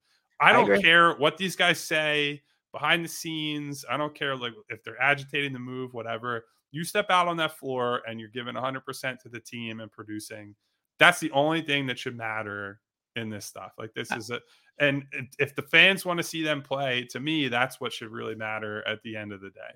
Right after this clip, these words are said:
Speaker 1: So
Speaker 2: Well, so, all right, I do agree with you on that. And if it were up, see, I'm torn because I do genuinely believe Joel should start. And I do think,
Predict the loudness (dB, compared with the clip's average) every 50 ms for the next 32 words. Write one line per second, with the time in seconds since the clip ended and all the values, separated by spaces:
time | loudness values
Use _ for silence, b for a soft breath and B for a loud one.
0 | _ _ -20 -16 -16 -16 -16 -8 0 4 6 8 8 6 4 2 2 2 2 2
1 | 2 2 2 2 2 2 0 0 2 6 8 8 8 8 8 4 2 2 2 0
2 | 0 -2 -2 -2 -2 -2 -2 -2 -2 0 0 -2 -2 -2 -4 -6 -4 -4 -4 -2
3 | 0 2 4 4 4 4 2 0 -4 -4 -2 -2 -2 -2 -6 _ 4 6 6 6
4 | 6 2 0 0 0 0 0 0 -4 -8 -8 -8 -6 -2 0 2 2 2 2 0
5 | -4 -8 _ _ _ _ _ _ _ _ _ _ _ 4 4 6 8 8 6 8
6 | 8 8 8 8 8 6 6 6 4 4 2 2 2 2 2 2 2 4 4 6
7 | 6 4 2 0 -6 -12 -10 -6 -6 -6 -8 -8 -6 -2 0 0 0 0 2 2
8 | 2 2 2 4 4 4 4 2 -2 -6 -10 -18